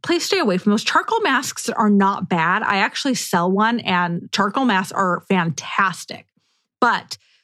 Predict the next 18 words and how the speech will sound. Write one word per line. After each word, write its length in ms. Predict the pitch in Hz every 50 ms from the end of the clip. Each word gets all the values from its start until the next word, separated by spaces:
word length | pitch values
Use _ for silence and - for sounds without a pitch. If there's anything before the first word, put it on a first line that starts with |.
| _ _ -
charcoal 400 | - 233 262 269 - - 339 330
masks, 320 | 302 269 254 240 247 -
like 160 | 247 208 -
those 220 | - 196 190 165 -
peel 300 | _ - - 226 240 277
off 300 | 302 320 330 330 - -
ones 480 | 359 349 349 359 359 381 381 - - - - -
where, 240 | 233 233 233 226
like, 280 | 214 208 214 202 175 -
you're 100 | 202 196
peeling 400 | 196 - - 277 269 285 294 277
off 180 | 269 233 - -
your 120 | 208 196
skin, 600 | - - - - - 220 226 240 254 302 349 349 - _ _ _ _ _ _ _
they 120 | - 285 320
look 240 | 320 415 415 - -
so 640 | - - - - - 254 240 226 233 262 302 285
painful 760 | - - 226 214 220 220 233 226 - 294 302 339 359 392 -